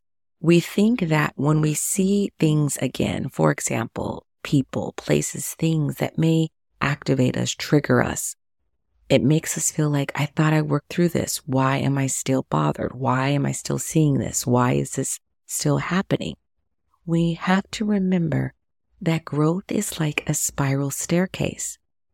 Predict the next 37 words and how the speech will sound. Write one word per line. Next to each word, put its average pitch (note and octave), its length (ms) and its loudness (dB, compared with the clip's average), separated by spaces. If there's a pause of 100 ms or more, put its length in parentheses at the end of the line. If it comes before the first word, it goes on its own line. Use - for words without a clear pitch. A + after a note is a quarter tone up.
(120)
and D#3+ 180 0
you E3 160 4
may E3+ 480 2
see F3+ 420 -4
that C#3 260 -2
same C#3 500 -2
door D3 420 4
as C3+ 280 0
you're C3+ 140 0
going C3+ 420 2
upward - 480 -2
again, - 420 -4 (560)
but - 180 0
you're D#3+ 140 2
not D#3 320 0 (200)
in F3+ 260 4
the F3 100 2
same C3+ 400 -2
space - 480 -6
just - 240 -6
because C#3 340 -4
you're C#3+ 120 -2
seeing F#3 420 0
it. - 220 -4
You C#3+ 180 2
have C3+ 300 4 (100)
a D3+ 80 4
new C3+ 280 4
perspective. - 760 -4 (320)
You've C#3+ 220 0
gone B2+ 260 0
up C#3 160 -4
another C3+ 320 4
flight C3+ 260 0
of D3 100 -2
stairs. - 520 -2 (220)
And D#3+ 360 2